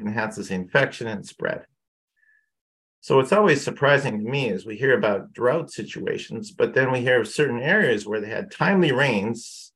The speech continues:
you know, early to mid-July, and then just periodic enough rain, and they get severe outbreaks. I think many of you out there might have seen it this way.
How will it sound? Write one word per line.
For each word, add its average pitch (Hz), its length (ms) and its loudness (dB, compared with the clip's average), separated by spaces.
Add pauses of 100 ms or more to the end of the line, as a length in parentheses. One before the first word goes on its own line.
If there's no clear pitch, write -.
(140)
you 107 60 -8
know, 110 220 -6
early 117 320 4
to 107 80 2
mid-July, 101 840 -2 (1160)
and 113 120 -6
then 110 200 -6 (100)
just - 220 -20
periodic - 500 4
enough 165 340 0
rain, 107 240 -2
and 120 120 -2
they 127 100 -4
get 139 320 -4
severe 98 440 -2
outbreaks. - 540 -4
I 113 100 -6
think 107 100 -12
many 113 220 2
of 107 80 -2
you 107 160 4
out 104 220 0
there 104 80 -4
might 101 200 -4
have 101 120 -10
seen 156 220 -2
it - 160 -8
this - 180 -14
way. - 220 -10